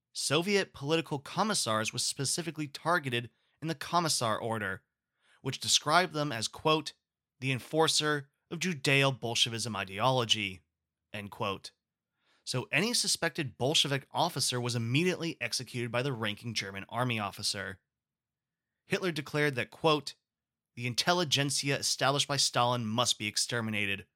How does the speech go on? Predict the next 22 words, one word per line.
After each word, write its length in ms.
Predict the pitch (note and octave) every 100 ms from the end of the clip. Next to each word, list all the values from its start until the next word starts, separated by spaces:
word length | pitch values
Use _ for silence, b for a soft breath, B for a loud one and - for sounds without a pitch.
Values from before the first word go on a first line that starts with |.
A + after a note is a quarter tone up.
| _ _ _ _ C3
The 60 |
most 280 | D#3 C3+ A2
brutal 380 | A#2 C#3+ E3+ D#3
violence 420 | B2+ B2+ B2+ A#2+
is 100 | B2
to 60 | C#3
be 80 | C#3+
used 460 | A2 A2 G#2+ - -
in 60 |
the 60 | D3+
great 400 | B2+ G#2 A2 -
Russian 360 | G2+ G2 G2 G2
Empire," 720 | A2 A2+ G#2 G2+ G2 F#2+ - _ _ _ _ _ G#2+
end 180 | G2+
quote. 420 | - G#2+ G2 - - _ _ _ _ _ _ _ _ _ _ _ _ _ _ _ _ _ -
So 240 | - C#3+
following 500 | C#3 C#3 F3+ G#3+ G3
behind 480 | D3 - E3 E3 E3
the 120 | D3+
army 320 | A2 G#2+ G#2
was 200 | A2 G#2+
the 140 | A2+